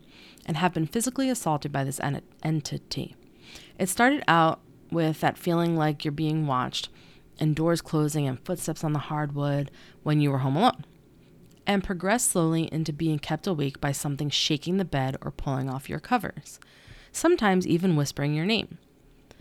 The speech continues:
The board would disappear for days on end, then show up in places you never would have put it. I became obsessed with it.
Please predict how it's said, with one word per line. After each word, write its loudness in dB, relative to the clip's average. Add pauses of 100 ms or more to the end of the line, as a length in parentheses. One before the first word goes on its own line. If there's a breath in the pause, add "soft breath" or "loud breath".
(200 loud breath)
The -6
board 0
would 2
disappear -2
for -4
days 2
on 0
end, -4 (420)
then 4
show 4
up 2
in 2
places 0
you 4
never 2
would 0
have -6
put 0
it. -12 (600 soft breath)
I 2
became 2
obsessed -4
with -10
it. -10